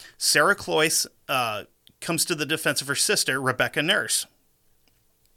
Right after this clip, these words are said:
This results in Cloyce being accused of witchcraft also.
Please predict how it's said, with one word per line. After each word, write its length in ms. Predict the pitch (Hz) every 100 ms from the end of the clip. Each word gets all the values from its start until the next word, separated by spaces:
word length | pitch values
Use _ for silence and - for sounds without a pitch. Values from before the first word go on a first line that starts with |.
| _
This 260 | 160 165 165
results 380 | 220 190 196 202
in 100 | 180
Cloyce 440 | - - 262 269
being 260 | - 160 143
accused 420 | 131 151 139 123
of 240 | 135 - -
witchcraft 520 | 180 147 - 165 143 -
also. 460 | 175 - - -